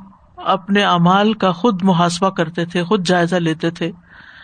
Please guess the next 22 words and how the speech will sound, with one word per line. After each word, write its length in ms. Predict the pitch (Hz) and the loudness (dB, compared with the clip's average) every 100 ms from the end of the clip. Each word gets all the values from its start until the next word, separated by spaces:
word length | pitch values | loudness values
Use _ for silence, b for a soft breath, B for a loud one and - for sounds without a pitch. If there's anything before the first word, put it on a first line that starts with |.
| B B B _ | B B B _
اور 160 | - 214 | -2 -2
دوسروں 440 | 180 214 226 269 | 2 2 2 0
کو 80 | 254 | 0
اپنے 260 | 226 240 262 | -2 2 2
اوپر 360 | 247 - 277 285 - _ | 2 2 -2 -2 -14 _
ترجیح 420 | 233 220 190 311 254 | -2 0 4 4 4
دیتے 300 | 214 190 196 | 2 2 0
تھے، 200 | 208 233 | 2 0
صرف 280 | - 269 226 170 | 2 0 0 0
دنیا 260 | 214 254 | 2 2
کی 160 | 302 277 | 2 0
کسی 220 | 247 240 | -2 -4
چیز 280 | 220 240 233 | -2 -2 0
کے 100 | 240 | 0
دینے 260 | 208 214 226 | 2 2 2
کا 80 | |
معاملہ 300 | 220 208 208 | 2 2 2
نہیں، 160 | 254 311 | -2 0
بلکہ 280 | 247 240 247 | 0 0 0
نیکیوں 400 | 254 214 226 196 | 0 0 -2 -4
میں 100 | |
بھی، 120 | - | -6